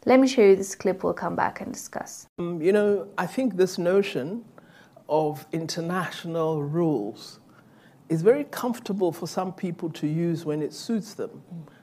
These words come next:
Speaker 2: But they don't believe in international rules when it doesn't suit them, because they don't apply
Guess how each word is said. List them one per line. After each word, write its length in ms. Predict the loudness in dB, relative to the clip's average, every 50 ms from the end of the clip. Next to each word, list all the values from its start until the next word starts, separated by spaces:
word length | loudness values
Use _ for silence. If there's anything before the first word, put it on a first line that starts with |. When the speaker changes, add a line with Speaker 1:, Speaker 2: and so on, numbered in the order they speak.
| -16 -8
Speaker 2:
But 120 | -6 4 6
they 120 | 6 6
don't 340 | 6 4 4 2 2 0 2
believe 320 | 2 4 4 4 4 4
in 100 | 4 2
international 720 | 2 0 -2 -4 -6 -4 -4 -4 -4 -4 -4 -2 -2 -2
rules 340 | -2 -2 -2 -2 -2 0 0
when 140 | 0 0 0
it 140 | 0 -2 -2
doesn't 300 | -2 -2 -2 -2 -4 -6
suit 300 | -4 -2 -2 -2 -2 -4
them, 120 | -10 -14 -14 -20 -20 -20 -20 -20 -20 -20 -20 -20 -20 -18 -8
because 800 | -6 -6 -6 -6 -2 0 2 2 4 2 2 0 -2 -8 -12 -6
they 160 | -2 0 2
don't 260 | 6 6 6 6 4
apply 680 | 2 0 -4 -6 -4 0 0 0 0 -2 -4 -6 -8 -10